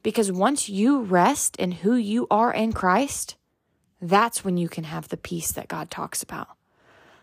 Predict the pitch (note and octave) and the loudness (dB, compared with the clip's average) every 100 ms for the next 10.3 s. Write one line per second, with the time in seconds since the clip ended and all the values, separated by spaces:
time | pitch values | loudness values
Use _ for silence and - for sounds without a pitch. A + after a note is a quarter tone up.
0 | _ - - - B3 C4 F3+ - - - | _ -6 -4 0 4 4 2 -2 -4 -8
1 | - - F3+ - A3 A#3 G3 E3+ - A3+ | -6 -6 -6 -4 -2 0 -2 -6 -2 2
2 | A#3 A#3+ - F3+ E3+ - A#3+ B3 G3 E3 | 4 4 2 -2 -6 -2 0 2 0 -2
3 | E3+ - C4+ C4+ G#3+ - G3 F#3+ A3 C4+ | -6 -6 -2 -2 -2 -4 -4 -2 0 0
4 | - - - F3+ F3 - - D#4 D4 G#3 | 0 -2 -4 -6 -2 -2 2 2 4 2
5 | E3 - _ _ _ _ _ _ _ C4 | -2 -12 _ _ _ _ _ _ _ 0
6 | D4 A#3+ A3+ - D#4+ C#4+ F3+ E3+ - F#3+ | 0 0 -2 -2 0 0 0 -4 -6 -8
7 | - C4+ C#4 D4 B3 E3+ - - _ _ | -2 2 4 4 4 2 -4 -14 _ _
8 | _ _ _ _ _ _ - G3+ G3 F3 | _ _ _ _ _ _ -2 0 2 4
9 | E3 F3 A#3 - A#3+ A#3 A#3 A#3+ G#3+ F3+ | 4 4 2 2 2 4 4 2 0 -2
10 | F3 - F#3+ | -6 -10 -12